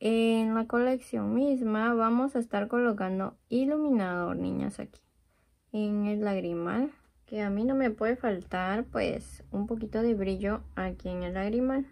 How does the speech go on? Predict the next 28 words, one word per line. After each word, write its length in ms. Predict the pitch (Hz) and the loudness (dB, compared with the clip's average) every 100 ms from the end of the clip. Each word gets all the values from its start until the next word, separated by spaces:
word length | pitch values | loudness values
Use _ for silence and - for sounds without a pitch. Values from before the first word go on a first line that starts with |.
| - - - - - - - - - - - - - - - _ _ _ _ _ _ _ - - - - | -14 -20 -20 -20 -20 -20 -18 -18 -18 -16 -16 -18 -20 -20 -20 _ _ _ _ _ _ _ -20 -20 -20 -12
Y 140 | 277 262 | -6 -2
listo. 580 | 233 190 180 - _ 254 _ _ _ _ _ _ - _ _ _ _ _ _ _ _ _ _ _ _ _ _ _ _ _ | 0 -2 -6 -10 _ -20 _ _ _ _ _ _ -20 _ _ _ _ _ _ _ _ _ _ _ _ _ _ _ _ _
Y 140 | 233 220 | -8 -4
ahí 180 | 208 202 | -4 -4
quedamos, 800 | 226 202 196 220 269 339 - | -4 -4 -2 0 0 -2 -8
ahora 260 | - - 233 | -6 -6 -8
sí. 160 | - - _ _ _ _ | -14 -20 _ _ _ _
Ok, 160 | 302 370 | 2 2
chicas, 240 | - 320 302 | 4 4 4
ya 80 | |
me 120 | 320 370 | 2 2
puse 260 | 381 370 | 2 4
máscara 400 | 330 285 320 320 | 6 6 6 2
de 100 | 320 | 4
pestañas. 520 | 254 208 262 285 302 | 0 2 4 4 2
Utilicé 560 | 277 240 262 247 294 311 | 0 0 -2 2 2 2
este 540 | - 269 277 269 302 311 | 4 6 4 2 0 2
de 140 | 262 | 4
Otsu, 440 | 233 240 254 254 262 | 4 2 2 0 2
que 120 | 254 | -2
es 80 | 240 | 0
súper 300 | 254 285 269 | 0 2 4
bueno. 340 | 247 247 240 | 4 6 4
Te 80 | 233 | 4
la 80 | 208 | 2
deja 220 | 214 214 | 2 -2
súper 280 | 254 269 262 | -2 0 4
largas 720 | 240 220 220 214 220 233 | 4 4 2 2 2 0